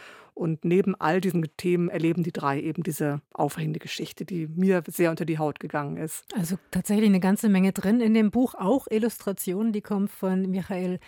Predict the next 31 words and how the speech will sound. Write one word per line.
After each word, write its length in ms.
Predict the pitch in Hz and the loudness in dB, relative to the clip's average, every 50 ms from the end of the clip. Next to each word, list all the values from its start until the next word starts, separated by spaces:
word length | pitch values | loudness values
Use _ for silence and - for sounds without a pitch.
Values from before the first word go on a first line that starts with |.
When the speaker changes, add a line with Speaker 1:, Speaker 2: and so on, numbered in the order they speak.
| - _ _ | -18 _ _
Speaker 2:
Schischka. 720 | - - - 233 233 - - - - - 254 247 254 233 | -16 -6 -4 -2 -2 -2 -4 -6 -4 -2 0 0 0 0
Wie 360 | 190 185 185 175 160 208 208 | -2 -4 -6 -4 -4 -4 -4
führt 320 | - - - 220 226 214 269 | -4 -4 -4 -4 -2 -2 -4
er 80 | 262 | -4
durch 160 | 220 247 - | -4 -6 -8
das 160 | - 277 - - | -8 -10 -12 -10
Buch? 200 | - 302 - _ _ _ - - - - - - - - | -12 -16 -16 _ _ _ -20 -20 -18 -18 -20 -20 -8 -6
Speaker 1:
Also 140 | 202 170 233 | -2 2 2
er 100 | 220 170 | 2 2
begleitet 500 | 190 175 170 175 160 160 202 - 233 - | 2 2 2 2 2 2 0 -2 -4 -4
die 60 | 208 | -4
Geschichte 320 | 208 - - 202 - 208 | -2 -2 -2 -2 0 0
sehr 160 | 160 196 170 165 | 0 2 0 0
dezent, 540 | - 160 - - - 147 147 220 285 - | -2 -4 -6 -4 -4 -2 -2 -2 -2 -6
finde 340 | - - - 262 262 254 262 | -8 -4 0 2 2 2 2
ich. 160 | 269 - - - - - _ | -2 -4 -8 -14 -20 -10 _
Er 80 | 190 - | -8 -6
streut 380 | - - - 185 180 175 - | -6 -2 0 0 0 0 -2
kleine, 440 | - - 180 170 175 202 220 226 220 | -6 -4 -2 0 2 2 2 2 0
schwarz-weiße, 800 | - - 170 165 180 202 - - - 165 165 175 180 - - - | -2 -2 0 0 0 0 -2 -4 -4 -2 -2 -2 -2 -4 -6 -10
zeichnerische 600 | - - 185 175 185 - 185 170 - 170 - 165 | -8 -6 -4 -6 -4 -2 -4 -4 -2 -4 -6 -4
Collagen 560 | - - 165 151 151 160 190 214 208 214 196 - | -4 -2 0 0 0 0 0 0 0 -2 -2 0
ein, 240 | 190 175 175 180 - - - - - - - - | 0 0 0 0 -2 -4 -10 -20 -20 -20 -14 -4
die 80 | - 196 | 0 2
nehmen 180 | 170 170 180 180 | 4 4 4 4
dann 140 | 175 165 | 2 2
Details 480 | 143 165 - - - - 147 170 220 - | 0 -2 -4 -4 -2 0 0 0 0 0
aus 160 | - 240 - | -2 -4 -2
der 160 | - 226 196 | -2 -2 0
Handlung 380 | 202 220 220 220 208 208 202 - | 0 0 0 2 2 0 -2 -2
auf. 300 | - 190 190 196 - | 0 -2 -2 -2 -2